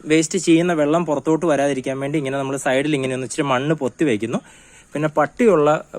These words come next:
പട്ടിയൊക്കെ ഉള്ള സ്ഥലത്താണെങ്കിൽ നാല് സൈഡിലോ അല്ലെങ്കിൽ അകത്തോ രണ്ട് കുറ്റി അടിക്കുന്നു. എന്നിട്ട് നമ്മൾ വേസ്റ്റ് ഇതിനകത്ത് വാരിയിടുന്നു. ആ, പിന്നെ പെട്ടെന്ന് വേസ്റ്റ് കമ്പോസ്റ്റ് ആവണമെങ്കിൽ ഇനോക്കുലോ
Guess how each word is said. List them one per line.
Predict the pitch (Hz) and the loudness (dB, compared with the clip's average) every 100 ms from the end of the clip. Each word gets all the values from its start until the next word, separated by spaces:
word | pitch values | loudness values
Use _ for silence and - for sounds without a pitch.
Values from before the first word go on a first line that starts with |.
| 151 | -8
പട്ടിയൊക്കെ | 147 214 175 | -2 0 2
ഉള്ള | 151 143 | 0 0
സ്ഥലത്താണെങ്കിൽ | 147 139 139 139 180 160 | -4 -2 -2 -2 -6 -4
നാല് | 151 143 156 | -2 0 -2
സൈഡിലോ | 147 139 139 151 208 - - - _ | 0 0 2 0 -2 -6 -20 -20 _
അല്ലെങ്കിൽ | 151 156 139 | -2 2 2
അകത്തോ | 151 180 | 2 2
രണ്ട് | 151 143 | 2 -2
കുറ്റി | 151 170 - 220 | -4 -6 -2 0
അടിക്കുന്നു. | 123 101 101 90 _ _ - - | 0 -2 -8 -10 _ _ -20 -8
എന്നിട്ട് | 165 170 | -2 0
നമ്മൾ | 165 165 | 2 4
വേസ്റ്റ് | 151 160 165 170 | 4 4 2 0
ഇതിനകത്ത് | 147 151 | 0 0
വാരിയിടുന്നു. | 139 135 147 123 170 294 - _ _ - | -2 0 -2 -2 -4 -6 -14 _ _ -8
ആ, | 131 | -6
പിന്നെ | 127 143 | -4 -6
പെട്ടെന്ന് | 151 156 208 233 | -4 -4 -2 -2
വേസ്റ്റ് | 214 175 - | 0 -2 -2
കമ്പോസ്റ്റ് | 180 160 165 160 160 | -2 0 0 0 -2
ആവണമെങ്കിൽ | 147 147 170 | 0 -2 -2
ഇനോക്കുലോ | 165 143 139 156 165 | -2 -4 0 2 2